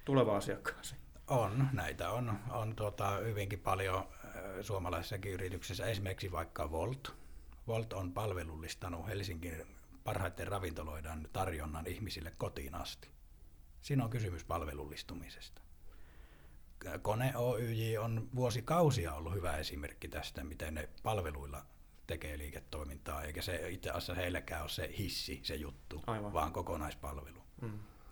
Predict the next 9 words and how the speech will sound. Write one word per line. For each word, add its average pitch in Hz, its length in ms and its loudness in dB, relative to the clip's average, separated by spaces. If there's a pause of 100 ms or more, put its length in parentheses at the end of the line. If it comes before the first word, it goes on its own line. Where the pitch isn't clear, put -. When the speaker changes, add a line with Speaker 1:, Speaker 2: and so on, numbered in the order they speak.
(1300)
Speaker 2:
Sitten 104 300 2
vaikka 98 500 4
tämmönen 95 380 2 (140)
vähemmän 98 380 4
tunnettu 80 380 -2
esimerkki, 78 680 -2 (840)
nyt 85 300 -4
esimerkiksi 85 440 -2
tämä 82 360 0